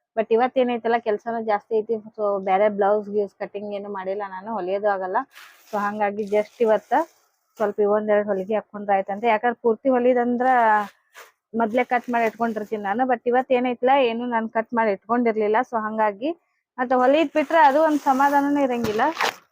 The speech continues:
So ಹೊಲ್ದಿಲ್ ಹೊಲ್ದಿಲ್ ಅನ್ನೋದಾಗ್ತಿರ್ತ, ಹಂಗಾಗಿ ಇರ್ಲಿ ಅಂತೇಳಿ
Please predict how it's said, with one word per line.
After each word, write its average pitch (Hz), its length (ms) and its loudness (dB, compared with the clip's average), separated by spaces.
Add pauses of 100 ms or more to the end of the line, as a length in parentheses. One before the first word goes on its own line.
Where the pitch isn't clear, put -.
So - 220 0
ಹೊಲ್ದಿಲ್ 247 380 2
ಹೊಲ್ದಿಲ್ 247 400 2
ಅನ್ನೋದಾಗ್ತಿರ್ತ, 233 800 -4 (140)
ಹಂಗಾಗಿ 233 440 0
ಇರ್ಲಿ 240 220 2
ಅಂತೇಳಿ 247 440 2